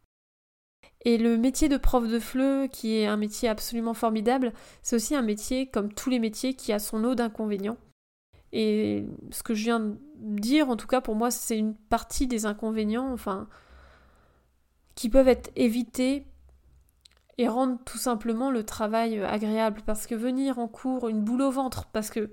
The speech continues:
soit on n'a pas envie d'y aller, soit parce qu'on a mille choses de prévues et que, euh,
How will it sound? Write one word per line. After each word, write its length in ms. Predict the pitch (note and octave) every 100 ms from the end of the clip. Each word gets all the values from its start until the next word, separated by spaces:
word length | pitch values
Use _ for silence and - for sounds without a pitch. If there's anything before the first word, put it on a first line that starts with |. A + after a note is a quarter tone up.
| - - - - -
soit 260 | - D4+
on 40 | D4+
n'a 140 | C4+
pas 100 | B3+
envie 260 | B3 A#3 A3+
d'y 140 | G#3+
aller, 320 | A#3+ A#3 G#3 - _ _ _ -
soit 260 | - C4
parce 180 | B3+ A#3+
qu'on 140 | A#3+
a 100 | G#3+
mille 240 | G#3+ D4 D#4
choses 260 | - D4
de 80 | A#3+
prévues 680 | A#3+ - A#3+ A3+ C4 C4 A#3
et 160 | G#3+ G#3+
que, 160 | -
euh, 520 | A#3 A#3 G#3+ G3+ -